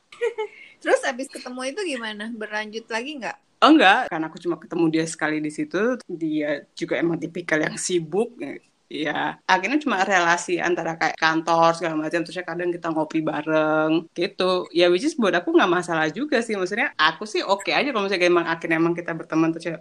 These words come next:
Speaker 2: yang hanya sekedar itu nggak masalah. Buat aku juga nggak apa-apa nambah temen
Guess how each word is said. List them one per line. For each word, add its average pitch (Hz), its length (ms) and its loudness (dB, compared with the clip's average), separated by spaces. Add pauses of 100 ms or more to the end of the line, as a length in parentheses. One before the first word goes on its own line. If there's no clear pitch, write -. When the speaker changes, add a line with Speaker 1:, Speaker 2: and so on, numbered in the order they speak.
Speaker 2:
yang 160 160 -2
hanya 151 280 -8
sekedar 165 400 -10
itu - 200 -12
nggak 208 220 -6
masalah. 170 440 -10
Buat 156 280 -6
aku 175 160 -8
juga 247 220 -4
nggak 143 120 -6
apa-apa - 300 -4
nambah 160 320 -6
temen 226 340 2